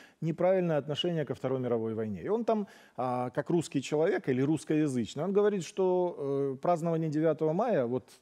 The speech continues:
речь шла о конфликте между Западной Европой и Советским Союзом или Россией,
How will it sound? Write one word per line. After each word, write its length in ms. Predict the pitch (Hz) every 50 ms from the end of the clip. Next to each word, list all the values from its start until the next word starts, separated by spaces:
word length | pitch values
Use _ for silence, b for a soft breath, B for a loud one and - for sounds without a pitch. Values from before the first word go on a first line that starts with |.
| -
речь 260 | - 170 165 185 170 -
шла 160 | - 170 151
о 20 | 147
конфликте 500 | - 165 160 - 185 160 - - - 127
между 380 | 127 131 135 120 107 113 123
Западной 420 | 117 151 208 214 208 160 127 131 127
Европой 560 | 127 120 123 120 104 - 117 117 110 110 113
и 680 | - 135 127 131 131 127 123 123 123 120 120 120 117 113
Советским 400 | - - 135 127 120 - - 127
Союзом 420 | 113 165 185 233 339 220 165 131 127
или 200 | 131 127 127 135
Россией, 560 | 127 135 131 - - - 131 117 107 95